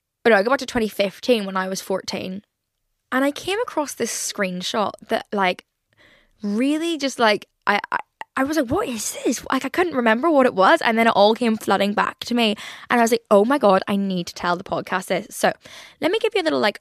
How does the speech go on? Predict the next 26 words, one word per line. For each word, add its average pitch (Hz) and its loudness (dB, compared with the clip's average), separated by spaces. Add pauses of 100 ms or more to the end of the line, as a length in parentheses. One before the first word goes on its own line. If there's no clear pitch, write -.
ru-, 208 -2
like, 196 -4
bit 208 0
of 202 -4
context. - -6
So 220 0
I 254 2
was 339 -6
fourteen. - -6 (680)
And, 185 2 (260)
you - -10
know, 269 2
when 339 2
you're 359 -4
fourteen, 170 -6
like, 170 -8
you've 190 -10
just - -10
discovered 190 -2 (460)
boys. 170 -2 (380)
You've 185 0
just 185 -10
discovered, 190 -4
like, - -4
kissing 190 -6
people. 185 0